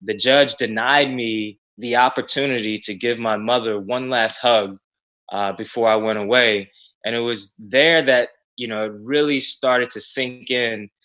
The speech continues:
that I was no longer seen as a person. I was no longer seen as a human being. That has a huge, huge psychological and emotional weight to it.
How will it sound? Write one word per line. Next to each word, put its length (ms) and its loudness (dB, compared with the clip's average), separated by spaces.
that 100 0
I 100 4
was 240 0
no 200 0
longer 400 -2
seen 560 -6
as 340 0
a 140 -6
person. 440 0
I 100 0
was 140 -4
no 120 0
longer 280 -2
seen 320 -4
as 160 -2
a 20 -4
human 380 -6
being. 480 -4
That 260 2
has 300 2
a 140 2
huge, 720 -2
huge 320 0
psychological 760 -2
and 100 -6
emotional 540 -4
weight 280 0
to 200 -8
it. 120 -12